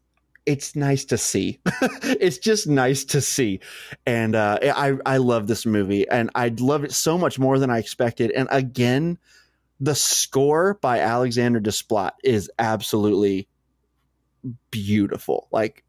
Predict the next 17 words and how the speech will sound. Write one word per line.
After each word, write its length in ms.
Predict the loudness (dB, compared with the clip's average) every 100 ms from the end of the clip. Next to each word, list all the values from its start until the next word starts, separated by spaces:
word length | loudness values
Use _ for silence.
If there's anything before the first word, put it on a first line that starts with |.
| -10
one 300 | -2 0 2
of 80 | 0
my 120 | 0
favorites 420 | 2 2 2 -2
of 100 | -2
that 180 | -2 0
year. 220 | -4 -4
So, 360 | -2 0 0 -4 -18 -20 -20 -20 -6
um, 640 | -2 0 0 0 -2 -4 _ _ -4
and 180 | -2 0
it 100 | 0
didn't, 300 | 0 2 0
I 60 | 0
don't 160 | 2 2
even 180 | 0
think 260 | 0 -2 0
it 100 | -4